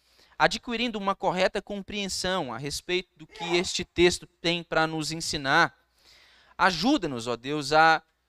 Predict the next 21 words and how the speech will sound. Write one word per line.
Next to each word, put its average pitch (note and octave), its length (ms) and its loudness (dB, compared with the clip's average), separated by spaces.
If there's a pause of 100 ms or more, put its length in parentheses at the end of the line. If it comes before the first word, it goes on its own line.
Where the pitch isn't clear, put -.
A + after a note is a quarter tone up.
(120)
conhecer B3 540 0
mais G3 400 2
ao D3 80 -2
Senhor C#3+ 640 -2 (400)
pela G#3+ 200 4
revelação E3+ 500 -2
da D3 80 -4
tua C#3 160 -8
palavra, C3 580 2 (480)
conhecer A3+ 400 2
mais G3 280 -2
a G3+ 40 2
respeito G#3 480 -2
da F#3+ 120 4
vontade F3 600 2
do D3+ 120 -16
Senhor C#3 340 -4
para C3 180 -10
nós, A#2+ 540 -6 (600)
saber, G#3 500 4
Deus, G3 480 4